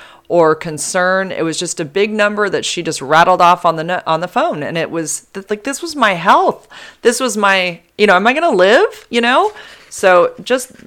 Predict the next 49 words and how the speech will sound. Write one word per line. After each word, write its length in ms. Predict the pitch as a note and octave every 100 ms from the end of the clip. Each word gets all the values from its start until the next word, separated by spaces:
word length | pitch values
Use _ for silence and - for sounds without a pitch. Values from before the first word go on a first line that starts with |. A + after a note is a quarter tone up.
| - D3+
bullshit. 500 | D3+ D3 C#3+ G#2+ G#2+
Okay, 340 | - D#3+ D3+ D3+
here's 260 | F3+ G3
another 240 | G#3 F#3 F3
one 160 | E3+
from 200 | E3 D#3
a 80 | C#3+
female 680 | C#3+ A3+ A3+ A3+ A3 A3 G#3+ _ _ -
who 80 |
got 260 | C#3+ B2+ C#3
it 120 | C3
from 160 | E3+ E3
a 40 |
man 240 | D#3+ D#3+ D#3
who 60 |
was 140 | D3+ D3
on 140 | D3
the 40 |
D 220 | C#3+ D3+ D3
L. 260 | D3 - - - -
"My 140 | F3+ G#3
health 260 | A#3 A#3+
department 420 | B3+ A#3 G3+ F#3
story, 640 | - G3 F#3 F3+ F3 F3+ - -
um, 280 | D#3+ D#3+ D#3
please 260 | G#3+ G#3
don't 220 | G3+ C#3+
share 140 | - E3
my 120 | D3+
name," 140 | C#3
she 120 | C#3 -
said. 220 | D3 C3+
"They 100 | D#3
asked 320 | E2 A3+ -
me 140 | A#3
the 120 | G#3+ D#3
last 260 | D3+ E3
time 180 | F3 D#3+
I 60 | C#3+
traded 340 | - D3 C#3+
sex 300 | - E3 -
for 100 | A3
drugs 360 | E3 D#3 D#3 D#3
or 60 |
money, 460 | D3+ D3 D3 C#3+ - - -
not 320 | F3 F#3+ -
if, 380 | - F3+ A3+ - -
but 320 | D3+ F3 C3+
when. 400 | D#3+ D3+ B2+